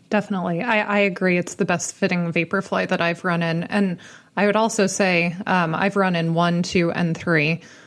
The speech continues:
One was, like, their unisex sizing. Two, I ordered my usual women's size nine and a half, and it was too small. Like, my big toe was right at the end.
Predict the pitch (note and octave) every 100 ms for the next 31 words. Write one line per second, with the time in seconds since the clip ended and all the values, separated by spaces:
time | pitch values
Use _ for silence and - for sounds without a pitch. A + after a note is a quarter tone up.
0 | - _ F#3+ F#3 G3+ G#3 G#3 F#3+ F#3 F#3
1 | F3 E3 - E3+ E3+ E3 E3 F#3 - F3+
2 | - F#3 F3 F3+ G#3+ G3+ G3 - - -
3 | - _ _ - - B3 B3+ C4 C4 A#3+
4 | A3 - - G3 F3+ G3+ G#3 G#3 G3+ G3+
5 | F#3+ - - - F#3+ F#3+ F3+ F3+ G3 G3
6 | F3+ F3 F3+ F3+ F3 - F3 E3+ F#3 E3
7 | E3 E3 F3 D#3+ D#3+ F#3 F3 F#3 - -
8 | F3 - F3 C#3+ D3+ D#3+ D#3 F#3 E3+ D#3
9 | D#3+ - E3+ E3 E3 E3+ D#3+ E3+ D#3 D3+
10 | F#3+